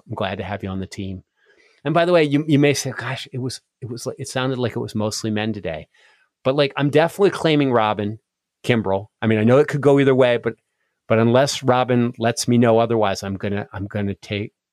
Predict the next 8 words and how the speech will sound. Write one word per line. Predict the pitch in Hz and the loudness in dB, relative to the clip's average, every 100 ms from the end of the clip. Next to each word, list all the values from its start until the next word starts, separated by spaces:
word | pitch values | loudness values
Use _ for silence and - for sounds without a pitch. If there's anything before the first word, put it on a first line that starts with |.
| _ _ | _ _
take | - 107 | -8 -6
that | 110 110 - | -4 -4 -8
for | _ 110 101 98 123 _ _ _ _ _ | _ -8 -6 -8 -14 _ _ _ _ _
a | 107 | -8
woman. | 101 95 120 - _ _ _ _ _ _ _ _ _ _ _ _ - | -6 -6 -8 -12 _ _ _ _ _ _ _ _ _ _ _ _ -2
And | 139 | 2
Mock | 156 180 - | 4 2 0
Zenik. | 127 143 196 185 - | 0 2 0 -4 -10